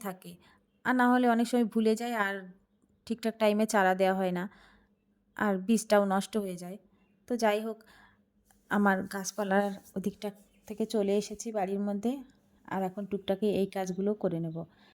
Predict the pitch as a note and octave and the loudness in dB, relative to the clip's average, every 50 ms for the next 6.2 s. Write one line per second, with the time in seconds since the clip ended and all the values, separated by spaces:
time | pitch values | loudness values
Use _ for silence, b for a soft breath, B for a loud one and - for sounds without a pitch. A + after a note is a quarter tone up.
0 | b b b b G3+ A3 A#3 C4+ C4 C4 B3 A3+ G#3+ G#3+ - G#3+ A3+ A3+ A3+ - | b b b b 2 2 4 4 4 4 4 4 2 2 2 2 2 2 2 2
1 | B3+ A#3 A#3+ A#3+ - - B3 A#3+ A#3 b b b b b b - G#3+ G3+ G#3+ A3 | 0 0 0 0 2 2 2 2 2 b b b b b b 6 8 8 8 6
2 | A3 - A#3+ A#3 A#3+ B3 A#3+ A3+ G3+ G#3+ A#3+ A#3+ - _ _ _ _ - G#3 G#3+ | 4 4 4 6 6 6 6 6 4 2 0 0 -4 _ _ _ _ -4 -2 0
3 | G#3+ G3+ G3+ G3+ G3 F#3+ - - A3 G#3+ G#3 G#3 G#3 G#3 G#3 G#3 G#3 - A#3+ B3 | 0 0 2 0 0 0 -2 -4 -6 -4 -4 -4 0 2 2 2 4 4 4 4
4 | B3 - - _ _ _ _ _ _ _ _ - A#3+ A3+ - - B3 A#3+ A#3 G3+ | 4 4 0 _ _ _ _ _ _ _ _ -10 -10 -6 0 2 4 6 6 6
5 | G3 - A3+ A3 G3+ G#3 A3 G3 G3+ F#3+ F#3 G3 F#3 F3 F3+ F3 F3+ F3+ - - | 4 2 -2 -2 0 -2 -2 -2 -2 0 2 2 2 2 2 0 -4 -4 -6 -6
6 | F#3+ G3 G3+ | -4 -2 0